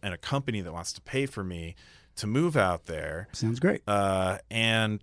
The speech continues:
Speaker 1: my wife's family is out there, and she really misses them desperately. Wouldn't it just be great if we could just do this? So we did. We were, we were among the first people to move, and I was one of the first employees at D C West Coast for,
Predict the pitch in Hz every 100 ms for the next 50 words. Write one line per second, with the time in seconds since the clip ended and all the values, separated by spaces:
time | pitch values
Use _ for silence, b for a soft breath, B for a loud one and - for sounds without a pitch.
0 | - 104 98 127 143 - 139 170 147 110
1 | 95 101 95 - 107 101 87 - - 139
2 | 151 123 131 107 101 110 175 180 123 107
3 | 101 95 139 151 - 85 92 95 69 90
4 | 143 180 175 131 127 117 123 127 139 110
5 | 135 143 135 113 - - 175 104 - 113
6 | 120 135 160 131 95 107 117 110 - -
7 | 110 117 113 110 104 b b b 98 110
8 | 123 117 98 117 110 - 107 104 104 104
9 | 95 - - 92 98 110 104 90 101 101
10 | 92 98 98 92 92 101 95 - 95 85
11 | 95 90 92 82 87 - - 95 85 90
12 | 82 87 - - 55 - - - - 85